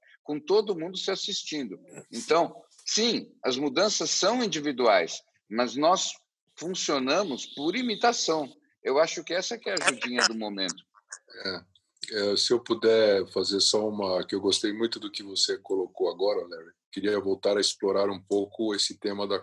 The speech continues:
Speaker 2: conexão, porque aquela questão que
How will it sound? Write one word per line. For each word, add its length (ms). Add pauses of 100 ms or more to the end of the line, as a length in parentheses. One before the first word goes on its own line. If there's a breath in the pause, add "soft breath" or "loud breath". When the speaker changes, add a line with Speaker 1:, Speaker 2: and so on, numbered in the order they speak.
(120)
Speaker 2:
conexão, 680 (840 loud breath)
porque 600 (120)
aquela 520 (120)
questão 760 (280)
que 380